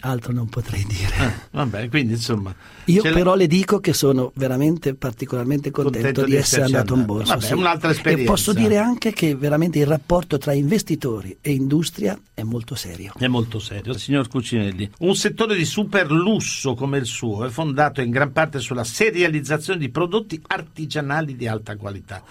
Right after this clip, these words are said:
Speaker 2: Ecco, come si impara? Come si mettono insieme queste due cose?
Speaker 1: Io credo in un prodotto di grande artigianalità, qualità e creatività,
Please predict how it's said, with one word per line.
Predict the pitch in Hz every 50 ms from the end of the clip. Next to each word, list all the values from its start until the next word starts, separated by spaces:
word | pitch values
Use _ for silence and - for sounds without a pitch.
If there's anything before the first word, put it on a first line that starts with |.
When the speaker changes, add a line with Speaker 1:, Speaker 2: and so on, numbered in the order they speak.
| - - - -
Speaker 2:
Ecco, | - 196 - 143 143
come | - 262 294 311 294
si | - - -
impara? | 214 196 - - - 135 104 92 87 85 92 98 - _ _ _ _ - - _ _ _
Come | - 233 220 220
si | - 262
mettono | 254 220 202 - 156 135
insieme | 120 - - 139 123 127 113
queste | 107 117 117 - 123 117
due | 113 113 104
cose? | - 98 85 80 85 - - - - - - - - - - - - - -
Speaker 1:
Io | 156 156 147
credo | - 160 175 170
in | 160 143
un | 147 131
prodotto | 113 123 131 139 151 151 - 131
di | 117 123
grande | 120 135 139 160 180 165 147 143
artigianalità, | 131 - - 127 123 127 131 123 120 123 120 - 143 156 165 160
qualità | - - 139 120 117 120 117 139 135 139
e | 139 127
creatività, | - 131 139 127 117 - 131 131 117 - 110 101 -